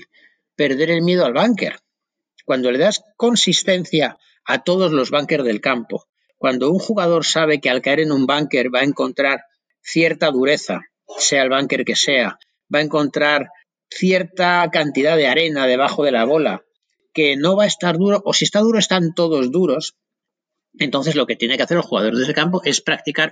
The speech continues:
un tipo de golpe. Y al practicar ese tipo de golpe, pues será capaz de perder el miedo a que su bola caiga en la trampa de arena. ¿Qué les ocurre a los profesionales? Seguramente esto lo habéis oído muchas veces.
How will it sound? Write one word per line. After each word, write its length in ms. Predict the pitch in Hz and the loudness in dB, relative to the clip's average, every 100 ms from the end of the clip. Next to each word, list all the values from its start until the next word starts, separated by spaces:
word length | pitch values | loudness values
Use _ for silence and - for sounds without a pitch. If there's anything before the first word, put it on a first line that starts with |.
| - - | -6 -2
un 240 | 240 180 | 0 2
tipo 260 | 120 - 98 | 0 -2 -2
de 120 | 101 | 0
golpe. 340 | 90 - - - _ _ _ _ _ - | -2 -4 -12 -20 _ _ _ _ _ -4
Y 80 | |
al 100 | 131 | -2
practicar 460 | 127 117 123 117 151 | 0 -2 -2 0 0
ese 240 | 147 98 | 0 -2
tipo 260 | - 113 139 | -2 -2 0
de 80 | 175 | 2
golpe, 440 | 202 196 214 240 - _ _ _ | 2 0 -2 -4 -6 _ _ _
pues 160 | - - | -4 0
será 240 | 110 113 | 0 0
capaz 420 | - 135 147 151 165 147 | 0 0 2 2 0 -2
de 220 | 156 190 | 0 0
perder 500 | 185 117 123 120 139 | -2 0 0 2 2
el 140 | 147 151 | 2 2
miedo 260 | 160 160 | 2 2
a 60 | 175 | 0
que 100 | 170 | 0
su 160 | - 170 | 0 2
bola 380 | 160 156 175 _ _ _ | 2 0 -4 _ _ _
caiga 320 | - 131 131 | -2 0 2
en 120 | 147 151 | 0 0
la 120 | 131 | -2
trampa 360 | 127 127 117 | -2 -2 -2
de 100 | 101 | -2
arena. 260 | 92 87 87 - _ _ - | -2 -2 -6 -12 _ _ -2
¿Qué 80 | 226 | 0
les 160 | 214 | 0
ocurre 300 | 185 180 170 | 0 0 0
a 20 | |
los 160 | 147 131 | 0 -2
profesionales? 800 | 143 127 120 110 95 - - - _ _ _ | -4 -4 -2 -2 -4 -8 -12 -12 _ _ _
Seguramente 540 | - 127 123 127 156 190 | -6 -2 0 0 0 -2
esto 140 | 175 | 0
lo 60 | 151 | 2
habéis 260 | 135 127 | 2 2
oído 220 | 131 127 | 0 0
muchas 300 | 117 120 110 | 0 -2 0
veces. 340 | 185 226 160 | 0 0 -2